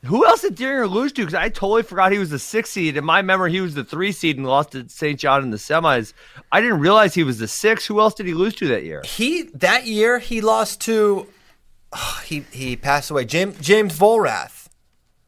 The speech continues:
Speaker 2: the one fifty-seven.
Speaker 1: Oh, my goodness.
Speaker 2: in
Speaker 1: Yeah,
Speaker 2: the,
Speaker 1: I forgot
Speaker 2: at the
Speaker 1: about
Speaker 2: Southern
Speaker 1: that.
Speaker 2: Scuffle.
Speaker 1: Yeah.
Speaker 2: Uh, James Volrath
Speaker 1: Mm-hmm.
Speaker 2: was, uh,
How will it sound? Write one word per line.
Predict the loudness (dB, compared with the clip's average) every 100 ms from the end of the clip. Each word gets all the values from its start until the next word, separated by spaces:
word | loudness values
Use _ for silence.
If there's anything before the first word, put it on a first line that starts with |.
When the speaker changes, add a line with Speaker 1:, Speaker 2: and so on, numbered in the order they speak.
| _ _ _ _ 0
Speaker 2:
the | 4 4
one | 2 0
fifty-seven. | 0 -4 -4 4 6 6 6
Speaker 1:
Oh, | 4
my | 6 4
goodness. | 2 4 4 4 2 0 -6
Speaker 2:
in | 0 4
Speaker 1:
Yeah, | 6
Speaker 2:
the, | 4
Speaker 1:
I |
forgot | 4 2
Speaker 2:
at | 2
the |
Speaker 1:
about | 2 6
Speaker 2:
Southern | 6 4 -2
Speaker 1:
that. |
Speaker 2:
Scuffle. | 0 2 4 4 2 -2 -10
Speaker 1:
Yeah. | -10
Speaker 2:
Uh, | -10
James | -6 -4 -2 -4
Volrath | 0 2 2 2 2 -2
Speaker 1:
Mm-hmm. | -6 -8 -10 -16 _ -4
Speaker 2:
was, | 2 4 4 4 2 0 -2 -8 -6
uh, | -4